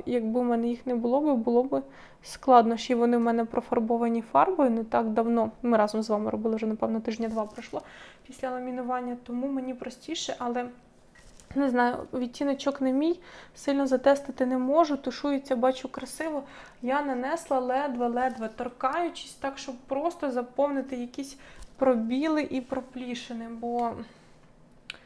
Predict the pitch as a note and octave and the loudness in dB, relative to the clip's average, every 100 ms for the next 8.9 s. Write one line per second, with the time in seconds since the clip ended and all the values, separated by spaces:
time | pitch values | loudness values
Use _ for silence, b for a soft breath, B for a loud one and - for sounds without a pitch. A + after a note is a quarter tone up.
0 | B B B - B3+ C4 C4+ F4 F4 D#4 | B B B -6 -2 -2 2 0 2 0
1 | D#4 D4+ G4 - C#4 - - B3 B3 A#3+ | 0 0 0 -2 -10 -6 -2 0 -2 -12
2 | - B3+ - - B3 B3+ B3+ B3 C4 - | -12 -12 -12 -14 -14 -12 -10 -10 -10 -10
3 | E4 E4+ B3 A3 A3 B3 B3+ C4 B3 B3 | -4 -2 -2 -4 -2 0 2 2 2 2
4 | A#3+ A#3 C4 D#4 B3+ - - B3+ B3 A#3+ | 2 2 0 0 -4 -4 2 4 4 2
5 | B3 C#4+ D#4+ - B3+ A#3+ - _ - - | 2 2 0 -4 -4 -4 -8 _ -20 -20
6 | - _ - - - - - _ _ - | -20 _ -20 -20 -20 -20 -20 _ _ -20
7 | - - - - - - C#4 C#4 C#4 C4+ | -20 -20 -20 -20 -20 -10 -6 -4 -4 -6
8 | C4 B3+ C4+ D#4 - - C4 B3+ C4 | -8 -6 -4 -4 -6 -4 -2 -2 -4